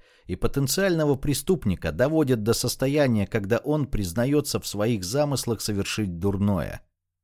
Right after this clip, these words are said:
Доводят самыми мирными способами. Не думай, что полицейские позволяют себе выходить за рамки гуманного обращения с возможным преступником.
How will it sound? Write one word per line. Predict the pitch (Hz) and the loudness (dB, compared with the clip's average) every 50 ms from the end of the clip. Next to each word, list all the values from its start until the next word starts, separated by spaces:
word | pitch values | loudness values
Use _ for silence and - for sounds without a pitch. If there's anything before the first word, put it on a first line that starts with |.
| _ - | _ -12
Доводят | - 67 78 87 95 107 127 151 170 196 208 190 | -4 0 2 2 4 4 4 4 4 4 2 0
самыми | - - 127 120 123 135 139 139 143 147 | 0 2 4 4 4 4 4 2 2 2
мирными | 147 151 180 208 226 185 131 104 90 78 | 2 2 2 2 2 2 4 4 4 2
способами. | 71 - - 76 64 - - 71 60 50 50 50 50 - - - - - - | 0 -4 -4 -4 -4 -4 -4 -6 -8 -10 -12 -12 -12 -14 -16 -18 -16 -10 -4
Не | 131 165 180 | -2 0 2
думай, | 156 151 165 151 117 98 87 | 4 6 6 6 6 4 2
что | 82 - - 82 | 0 -2 -4 -4
полицейские | - 82 80 82 82 - - 101 98 90 - - 92 92 87 | -2 -2 -2 -2 -2 0 0 2 2 0 0 0 -2 -2 -2
позволяют | - - 87 78 85 98 98 98 98 95 87 - | 0 -2 -2 0 0 0 2 4 2 2 2 0
себе | - - 98 92 104 104 | -2 -2 -2 0 0 0
выходить | 95 95 90 - 101 95 90 101 101 85 | 0 0 -2 -2 -2 -2 0 -2 -4 -2
за | 85 95 101 104 | 0 0 2 2
рамки | 107 101 90 85 - - | 2 2 0 0 -2 -4
гуманного | 90 85 92 92 92 98 101 104 101 101 95 87 85 80 | -2 0 2 2 2 4 4 4 4 2 2 2 2 0
обращения | 76 85 85 82 - - - 107 104 98 92 87 | 2 0 0 0 0 -2 -2 0 2 2 2 2
с | 82 - | 0 0
возможным | - 87 87 82 87 98 95 85 80 85 85 | -2 -2 -2 0 2 2 2 2 0 0 -2
преступником. | - - 92 92 - - - 95 78 - - 65 62 - - - - - | 0 0 0 0 -2 -2 -2 -4 -2 -4 -6 -8 -10 -10 -14 -16 -18 -20